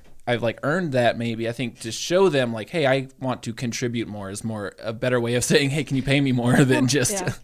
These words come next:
Speaker 2: I like the way you're thinking. I, I think that you're coming about that in a very smart way, but you're also showing your loyalty and your, your continued loyalty.
Speaker 3: Mm-hmm.
Speaker 1: Yeah, 'cause I, I really do love the people I work for, and that's, to me, I, I, I went from a job where I was very much,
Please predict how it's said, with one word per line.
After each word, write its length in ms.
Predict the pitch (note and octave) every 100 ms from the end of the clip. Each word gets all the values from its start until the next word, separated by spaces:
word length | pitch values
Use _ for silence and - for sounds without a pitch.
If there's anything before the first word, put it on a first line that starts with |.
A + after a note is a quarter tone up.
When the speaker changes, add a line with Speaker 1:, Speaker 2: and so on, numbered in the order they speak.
| - - A#3
Speaker 2:
I 80 |
like 180 | A#3+ A#3+
the 60 | B3+
way 100 | A#3+
you're 100 | A#3
thinking. 380 | C4 C#4+ F3 C3+ - G3
I, 240 | G3+ F#3+
I 180 | F#3 F#3+
think 360 | F#3 G3+ F3+ -
that 280 | E3 D#3 -
you're 80 | D#3
coming 260 | F#3 F3+
about 240 | E3+ E3+ E3
that 160 | E3
in 40 | D#3+
a 60 |
very 280 | D#3 E3+ E3
smart 320 | - G3+ A#3
way, 100 | G3+
but 220 | F#3 F#3+ G#3+
you're 100 | F#3+
also 680 | G#3+ - G3 F3+ F3+ F3 - - _ _ _ _ - - -
showing 340 | - G#3 F#3
your 100 | E3
loyalty 640 | D#3+ G#3+ C4+ D3 - C#3+ D#3
and 200 | E3 D#3+
your, 300 | C#3 C3+ C3 - -
your 160 | - D#3
continued 580 | D#3 C#3+ - G3+ E3+ D3
loyalty. 460 | B2 - - - - -
Speaker 3:
Mm-hmm. 180 | A#3+ G#3 -
Speaker 1:
Yeah, 300 | G#3+ A#3+ B2
'cause 140 | -
I, 120 | F#3+
I 100 | E3+
really 220 | F3+ C4 G#3
do 100 | F3+
love 140 | D#3
the 80 | C#3+
people 240 | D#3+ D3
I 40 | A#2
work 240 | A#2+ C3
for, 160 | B2+ B2
and 100 | C3
that's, 220 | D#3 -
to 100 | - C#3+
me, 280 | D#3 D#3+ -
I, 400 | C3 B2 A#2+ -
I, 120 | C3+ -
I 40 | C#3
went 160 | D#3
from 140 | D#3 D3+
a 40 |
job 280 | B2+ A#2+ A#2
where 360 | A2+ A2+ G#2+ -
I 140 | A2+
was 180 | A#2 A2+
very 160 | A#2+ A#2
much, 480 | A#2 A2 - -